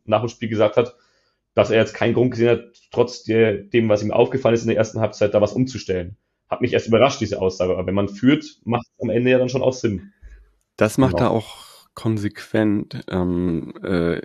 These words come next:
Speaker 2: ich weiß, dass viele Leute und ich mich manchmal auch dabei erwischen, wie sie das gerade doof finden, wie das Spiel so vor sich hin spielt irgendwie, aber er, für ihn ist es ja völlig klar. Also ihm ist halt ein eins null lieber als, äh, jetzt das zwei zu null auf,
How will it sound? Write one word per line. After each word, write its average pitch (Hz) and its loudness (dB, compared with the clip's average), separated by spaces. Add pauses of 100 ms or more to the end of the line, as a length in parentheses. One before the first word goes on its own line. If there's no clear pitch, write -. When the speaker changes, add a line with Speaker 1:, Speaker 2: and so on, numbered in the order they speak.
Speaker 2:
ich 90 -8
weiß, 107 4
dass - -4
viele 110 2
Leute 104 6
und 98 2
ich - -6
mich 101 -2
manchmal 92 -2
auch 98 -4
dabei 92 2
erwischen, 90 -2
wie 95 -4
sie 95 -6
das 90 -4
gerade 90 0
doof 117 2
finden, 90 0
wie 87 0
das 87 2
Spiel 107 -2
so 101 0
vor 92 -2
sich 92 -2
hin 113 0
spielt 95 -2
irgendwie, 95 -2
aber 87 2
er, 95 2
für - -8
ihn 104 2
ist 101 0
es 95 -6
ja 95 2
völlig 92 0
klar. 101 2
Also 87 0
ihm 98 2
ist 92 -4
halt 92 -2
ein 85 -2
eins 92 -2
null 98 2
lieber 98 2
als, 87 -2
äh, 85 0
jetzt 85 0
das 85 -6
zwei 92 0
zu - -6
null 98 2
auf, - -6